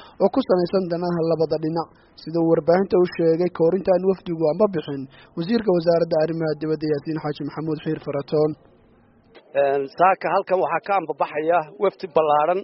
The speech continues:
Speaker 2: oo uu hogaaminayo madaxweynaha Jamhuuriyadda Somaliland, Muuse Biixi Cabdi. Wafdigaas wuxuu u baxayaa dalka Ethiopia. Madaxweynuhu wuxuu casuumad rasmi ah ka helay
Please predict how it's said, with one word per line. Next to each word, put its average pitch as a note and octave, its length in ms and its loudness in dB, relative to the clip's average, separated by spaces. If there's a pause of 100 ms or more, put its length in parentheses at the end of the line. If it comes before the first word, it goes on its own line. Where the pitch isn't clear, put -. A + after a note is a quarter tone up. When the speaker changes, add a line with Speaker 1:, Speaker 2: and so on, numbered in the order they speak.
(800)
Speaker 2:
oo F3+ 140 6
uu G3 160 2
hogaaminayo E3+ 680 -2
madaxweynaha D#3+ 580 -2
Jamhuuriyadda D#3 540 -4
Somaliland, E3 580 0
Muuse C#3+ 240 -4
Biixi E3+ 240 0
Cabdi. D#3 320 -6 (920)
Wafdigaas F#3 540 2
wuxuu F#3 360 -2
u G#3 60 2
baxayaa E3+ 500 0
dalka F3+ 360 -2
Ethiopia. G3 580 2 (720)
Madaxweynuhu F3+ 580 2
wuxuu G3 260 0
casuumad F3+ 560 -2
rasmi F#3 400 -2
ah E3+ 80 0
ka G3 160 -4
helay D#3 320 2